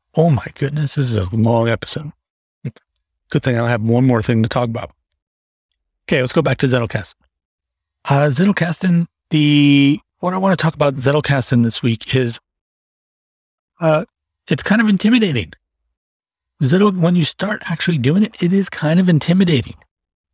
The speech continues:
because, uh, it works, and it works almost, uh, too well. And,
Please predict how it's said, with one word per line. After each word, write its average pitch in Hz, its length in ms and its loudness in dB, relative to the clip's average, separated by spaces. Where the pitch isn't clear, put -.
because, 160 720 -2
uh, 139 540 0
it 170 160 -2
works, - 760 -6
and 143 100 0
it 165 80 -2
works 165 300 -2
almost, 165 480 0
uh, 170 240 -6
too 196 200 -2
well. 139 300 -6
And, 160 160 0